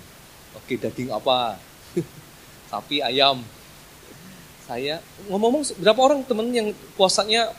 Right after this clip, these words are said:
puasa nggak makan? Yoyo pasti ya, udah tahu, meskipun batal satu hari gara-gara jeruk. Ya. Ada lagi? Eh,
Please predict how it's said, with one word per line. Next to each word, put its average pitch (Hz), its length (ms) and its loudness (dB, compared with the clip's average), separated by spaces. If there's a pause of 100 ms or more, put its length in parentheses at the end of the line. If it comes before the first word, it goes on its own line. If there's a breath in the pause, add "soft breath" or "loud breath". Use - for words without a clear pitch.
(240)
puasa 190 180 2
nggak 175 160 6
makan? 151 260 0 (1300)
Yoyo 139 380 6
pasti 131 320 2
ya, 131 100 6
udah 113 120 -2
tahu, 120 360 4
meskipun 123 320 -10
batal 117 220 0
satu 120 240 -4
hari 127 160 -4
gara-gara 113 260 -2
jeruk. 120 320 -4 (1400)
Ya. 113 160 -12 (360)
Ada 190 160 2
lagi? 262 240 8 (1800)
Eh, 117 140 -2